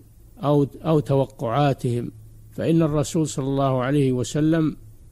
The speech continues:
لا يتمشى مع رغبات الناس أو استرضاء الناس، وإنما يتمشى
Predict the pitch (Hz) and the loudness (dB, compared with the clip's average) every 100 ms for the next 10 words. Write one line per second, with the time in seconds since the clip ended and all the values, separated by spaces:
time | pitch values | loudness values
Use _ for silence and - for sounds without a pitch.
0 | - 127 160 160 160 139 143 143 143 - | -4 2 4 6 4 2 0 0 0 -2
1 | 143 139 120 123 127 123 120 135 139 - | -2 0 0 -2 -2 -2 -2 0 -2 -2
2 | 131 120 123 120 - - - - 139 135 | -4 -2 -2 -4 -6 -12 -14 -16 -18 -14
3 | 143 147 147 - - 135 131 135 143 - | -2 2 2 2 -2 -2 0 0 0 0
4 | 135 127 131 135 107 - - - - - | 0 2 2 0 -4 -10 -16 -20 -20 -12
5 | - 147 165 139 131 151 170 - - - | 0 4 6 4 4 2 0 -4 -16 -12
6 | - 143 - 131 151 - - 156 165 | -4 -2 0 0 0 -2 -2 0 0